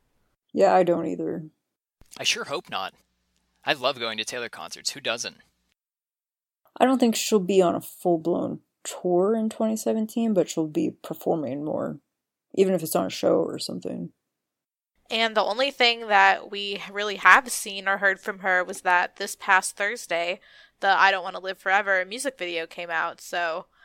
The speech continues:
Speaker 3: that was exciting, and that's been pretty much the only time she's been active on social media for quite a while.
Speaker 1: Yeah, she's at least been promoting the video on social media, so we've been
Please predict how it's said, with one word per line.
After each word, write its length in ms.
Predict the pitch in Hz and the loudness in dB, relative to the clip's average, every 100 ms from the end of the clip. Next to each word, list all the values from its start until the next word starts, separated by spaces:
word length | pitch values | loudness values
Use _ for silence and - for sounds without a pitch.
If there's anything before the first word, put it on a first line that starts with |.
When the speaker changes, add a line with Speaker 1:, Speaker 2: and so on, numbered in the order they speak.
| _ _ _ _ | _ _ _ _
Speaker 3:
that 160 | 208 269 | 4 4
was 100 | 214 | 0
exciting, 560 | - 202 185 196 196 | -4 -2 -2 -2 -8
and 80 | 190 | -6
that's 240 | 190 190 | -6 -6
been 320 | - 214 208 202 | -8 -8 -8 -10
pretty 240 | 208 202 | -12 -10
much 400 | 196 190 190 - | -8 -8 -8 -10
the 100 | 190 | -8
only 240 | 185 196 | -8 -12
time 380 | 208 208 196 190 | -8 -4 -2 -4
she's 380 | 202 - 190 180 | -8 -10 -10 -12
been 560 | - 185 202 196 196 175 - _ | -8 -6 -6 -10 -14 -20 -20 _
active 460 | - 165 - 208 185 | 2 2 2 -6 -8
on 160 | 180 185 | -8 -10
social 380 | 196 190 196 | -8 -8 -10
media 420 | 185 202 208 175 180 | -14 -10 -2 0 -2
for 260 | - 180 175 | -4 -6 -6
quite 260 | - 190 190 | -6 -6 -4
a 60 | 180 | -2
while. 480 | 185 185 175 185 _ _ _ _ _ _ _ _ _ | 0 0 -2 -8 _ _ _ _ _ _ _ _ _
Speaker 1:
Yeah, 220 | 220 254 | 6 6
she's 640 | 233 - 233 233 226 214 - _ _ - | 6 0 0 0 0 -2 -6 _ _ 0
at 160 | 185 | 2
least 300 | 214 233 - | 2 0 -2
been 160 | 220 180 | -2 -4
promoting 500 | - 175 175 180 170 | -2 0 2 2 0
the 80 | 156 | 0
video 400 | 165 180 - 147 | 2 4 4 2
on 160 | 143 | -2
social 380 | - - - - | -4 -8 -6 -6
media, 480 | - - - 160 175 - | -6 -6 -4 -4 -6 -10
so 180 | - | -6
we've 220 | 165 160 - | -4 -4 -6
been 300 | 170 151 | -8 -8